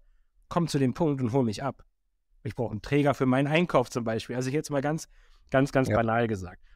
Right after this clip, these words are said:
Speaker 1: Und wenn man das jetzt nochmal weiterführt auf den Arbeitsalltag, viel Arbeit wird ja heute auch schon durch ein K I übernommen,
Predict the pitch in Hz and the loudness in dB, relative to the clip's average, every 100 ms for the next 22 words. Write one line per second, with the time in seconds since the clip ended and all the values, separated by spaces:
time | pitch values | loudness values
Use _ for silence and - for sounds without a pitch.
0 | - 123 131 143 139 170 - 151 147 131 | -6 0 4 4 4 0 -2 0 0 0
1 | 139 143 - 135 120 123 - 147 180 135 | 0 -2 -2 -2 -2 -6 -4 -2 0 -2
2 | - 117 110 117 151 - _ _ _ _ | -2 -6 -4 -2 -4 -6 _ _ _ _
3 | _ _ _ - - - 160 185 135 156 | _ _ _ -20 -20 -8 -2 -2 0 0
4 | 165 139 143 170 170 135 127 117 117 120 | 2 0 2 4 4 4 2 2 -2 -2
5 | 127 120 120 120 - 117 151 135 113 107 | 0 0 0 -2 -2 -2 0 2 2 2
6 | 95 | 0